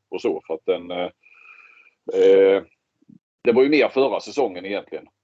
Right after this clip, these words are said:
Även om det nu är någon stämningsansökan och så vidare. Men, men nu, nu tror jag man har, eh, rätt ut rätt mycket kring det i, eh, i laget. Jag vet inte om Stocken vet mer, men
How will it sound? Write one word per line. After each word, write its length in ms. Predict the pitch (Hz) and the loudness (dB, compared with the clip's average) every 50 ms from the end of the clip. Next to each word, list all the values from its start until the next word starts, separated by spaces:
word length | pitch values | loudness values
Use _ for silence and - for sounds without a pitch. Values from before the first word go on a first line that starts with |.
| _ _ _ _ _ - | _ _ _ _ _ -8
Även 180 | 95 98 98 95 | -6 -6 -6 -6
om 120 | 95 92 | -6 -8
det 80 | 98 98 | -6 -6
nu 100 | 92 92 | -6 -6
är 40 | |
någon 120 | 92 90 - | -8 -10 -10
stämningsansökan 1080 | - - 98 95 98 92 85 80 - 80 78 - - 80 78 76 - - - - 82 | -4 -2 -2 -2 -2 -4 -16 -16 -16 -16 -14 -10 -8 -8 -8 -8 -8 -10 -12 -10 -10
och 80 | 85 80 | -10 -12
så 140 | - 87 90 | -8 -4 -2
vidare. 260 | 92 95 87 80 71 | -2 -2 -2 -4 -6
Men, 140 | 78 82 73 - | -8 -12 -14 -12
men 220 | - 90 90 90 | -10 -12 -10 -8
nu, 380 | 90 87 87 87 90 92 90 90 - _ _ _ _ _ _ _ _ _ _ - | -6 -4 -2 0 0 0 -2 -4 -8 _ _ _ _ _ _ _ _ _ _ -4
nu 100 | 95 92 | -4 -2
tror 180 | - - 110 101 | 0 0 2 2
jag 120 | 95 92 | 2 2
man 160 | 92 92 87 87 | 0 -4 -6 -6
har, 440 | 90 87 87 85 87 85 85 85 82 | -6 -6 -4 -4 -2 -2 0 0 -2
eh, 60 | 80 80 - | -4 -4 -6
rätt 200 | 92 85 - - | -6 -4 -4 -4
ut 220 | 92 87 82 - | -4 -4 -4 -4
rätt 180 | 92 87 - - | -4 -4 -6 -6
mycket 440 | 87 87 - - - 76 78 76 - _ _ _ _ - | -12 -20 -14 -10 -8 -6 -6 -8 -8 _ _ _ _ -4
kring 220 | - 98 92 90 78 | -2 -2 -2 -2 -4
det 160 | 82 80 78 | -4 -2 -2
i, 380 | 65 87 87 85 82 85 87 87 82 | -2 -2 -2 -2 -2 0 0 0 -2
eh, 60 | 82 - - _ _ | -2 -4 -8 _ _
i 140 | - 92 95 | -2 0 2
laget. 540 | 104 110 85 73 71 69 - - _ - - _ _ _ | 2 2 2 0 -2 -4 -10 -16 _ -20 -20 _ _ _
Jag 140 | - 92 95 | -4 -2 -2
vet 140 | 98 92 - | -2 -2 -4
inte 140 | 87 - 98 | -6 -8 -8
om 80 | 87 | -8
Stocken 340 | - - 98 - - 95 82 | -6 -8 -8 -6 -8 -8 -8
vet 160 | 87 85 - | -8 -8 -8
mer, 200 | 98 95 78 71 | -10 -10 -10 -10
men 140 | 71 71 | -12 -14